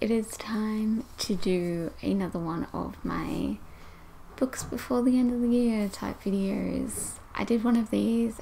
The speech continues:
I think it was in June or July, and I've read a decent <laughs> amount of the books on that list.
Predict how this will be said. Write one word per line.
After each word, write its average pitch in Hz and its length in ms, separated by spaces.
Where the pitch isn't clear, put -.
I - 20
think 233 220
it - 100
was 202 160
in 202 180
June 190 300
or 185 80
July, 233 880
and 190 680
I've 220 160
read 269 320
a 214 120
decent 220 480
<laughs> - 20
amount 233 380
of 175 80
the 190 80
books 180 340
on 208 120
that 208 220
list. 170 500